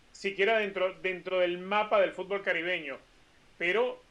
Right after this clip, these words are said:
eh, en República Dominicana lo que han hecho incluso instituciones del béisbol como, como el propio las Águilas del Cibao, tienen su propio equipo en la Liga Dominicana de Fútbol Profesional.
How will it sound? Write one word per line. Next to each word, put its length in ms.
eh, 320
en 80
República 360
Dominicana 300
lo 120
que 80
han 80
hecho 200
incluso 320
instituciones 600
del 180
béisbol 380
como, 420
como 220
el 80
propio 260
las 220
Águilas 260
del 140
Cibao, 420
tienen 140
su 100
propio 220
equipo 380
en 60
la 100
Liga 540
Dominicana 500
de 100
Fútbol 320
Profesional. 520